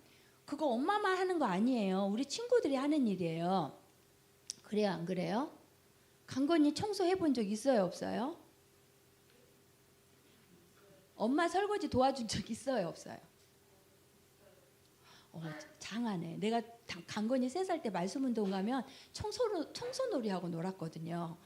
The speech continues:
강건이하고. 어, 시원이는 엄마 도와주는 거 있어요, 없어요?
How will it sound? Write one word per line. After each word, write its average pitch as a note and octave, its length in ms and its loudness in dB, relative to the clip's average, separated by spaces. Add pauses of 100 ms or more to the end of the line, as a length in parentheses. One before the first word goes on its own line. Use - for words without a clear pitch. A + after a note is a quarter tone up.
강건이하고. E3+ 880 -2 (580)
어, - 160 -12
시원이는 E4 1000 4 (240)
엄마 C#4 320 4
도와주는 C#4 500 4
거 A3 100 4
있어요, A3 340 4
없어요? E3+ 540 -4